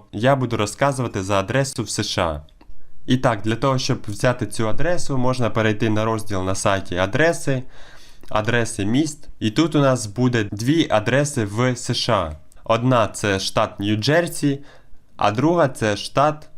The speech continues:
Делавере, U S A Делавере. Я рекомендую використовувати адресу під номером два, іменно штат Делавере,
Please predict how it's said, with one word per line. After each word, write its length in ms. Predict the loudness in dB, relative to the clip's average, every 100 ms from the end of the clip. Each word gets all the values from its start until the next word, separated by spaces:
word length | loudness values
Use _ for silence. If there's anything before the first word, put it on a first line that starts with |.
| -16 -12 -12 -6
Делавере, 720 | 0 4 4 4 0 -2 -8 -6
U 80 | 0
S 240 | 0 0 0
A 100 | 0
Делавере. 600 | 2 0 2 -2 -2 -10 -14 -10
Я 320 | -2 2 4
рекомендую 580 | 2 0 0 0 2 4
використовувати 1000 | 2 0 -2 0 0 2 0 0 0 0 -4 -14 -18 -4
адресу 640 | -2 0 2 2 0 -4 -4
під 200 | -4 -2
номером 440 | 0 0 0 -2
два, 380 | -2 2 2 2 -2
іменно 580 | -2 0 2 2 0 -2
штат 440 | -4 0 0 -2 -8
Делавере, 800 | -2 2 2 2 2 4 2